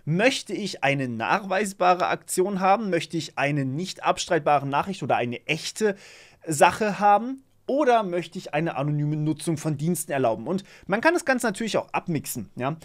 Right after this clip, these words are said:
Das heißt, ich kann zum Beispiel mir anonym oder fast anonym einen Account erstellen,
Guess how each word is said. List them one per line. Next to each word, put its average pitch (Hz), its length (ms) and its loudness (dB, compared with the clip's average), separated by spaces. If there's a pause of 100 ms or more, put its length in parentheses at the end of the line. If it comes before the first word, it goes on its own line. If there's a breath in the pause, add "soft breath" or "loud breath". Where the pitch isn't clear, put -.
(220 loud breath)
Das 151 160 -6
heißt, 180 240 2
ich 151 100 -12
kann 208 180 0
zum 196 200 0
Beispiel 165 480 2
mir 147 400 2
anonym 170 460 0
oder 123 180 -2
fast - 420 -4
anonym 185 420 -2
einen 147 280 -4
Account 220 460 0
erstellen, 175 580 0